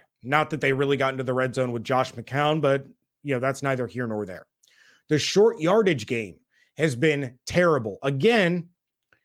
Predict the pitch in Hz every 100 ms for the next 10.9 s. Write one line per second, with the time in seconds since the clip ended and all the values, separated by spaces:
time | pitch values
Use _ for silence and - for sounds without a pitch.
0 | _ 143 156 185 175 196 - 180 175 165
1 | 160 160 139 143 170 165 156 135 151 143
2 | 139 135 - 165 185 135 117 107 107 208
3 | 220 165 160 _ _ _ _ _ - 165
4 | 147 196 220 170 170 165 185 180 170 170
5 | 165 117 147 165 143 175 170 208 233 127
6 | 123 135 156 147 - _ - 175 185 175
7 | 214 180 127 143 160 160 165 156 139 -
8 | 180 185 147 113 107 151 160 135 151 156
9 | 127 143 160 156 120 107 120 120 - 151
10 | 151 135 139 135 - 139 139 135 110